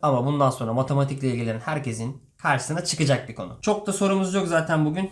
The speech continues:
Sayfa on dokuzda yirmi, toplamda kaç soruymuş? Altı tane sorumuz varmış. Kısa bir video olacak diye düşünüyorum ama kavrama testi, tarama testi tadında arkadaşlar. Sorular uzun uzun. Normalde biliyorsunuz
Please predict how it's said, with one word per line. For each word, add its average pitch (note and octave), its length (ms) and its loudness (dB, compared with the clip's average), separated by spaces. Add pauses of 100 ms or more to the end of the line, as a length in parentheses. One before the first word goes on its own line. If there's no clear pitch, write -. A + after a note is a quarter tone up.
Sayfa E3+ 340 0
on E3 200 2
dokuzda D3 340 0
yirmi, D#3 460 0
toplamda C#3+ 520 0
kaç D#3+ 180 -2
soruymuş? C3 480 -2
Altı D#3 240 2
tane A#2 200 0
sorumuz D3 400 0
varmış. C3+ 320 0
Kısa G3+ 220 -2
bir F3 80 0
video D#3+ 240 2
olacak D3+ 300 0
diye D3 140 0
düşünüyorum D#3 360 2
ama E3+ 300 0
kavrama F3+ 440 6
testi, F3+ 540 -4
tarama D#3+ 360 2
testi C#3+ 260 -4
tadında A#2+ 280 -2
arkadaşlar. A2+ 440 -4
Sorular C#3 440 0
uzun C3+ 220 0
uzun. D#3+ 300 -2 (340)
Normalde C#3+ 440 4
biliyorsunuz C3+ 400 -2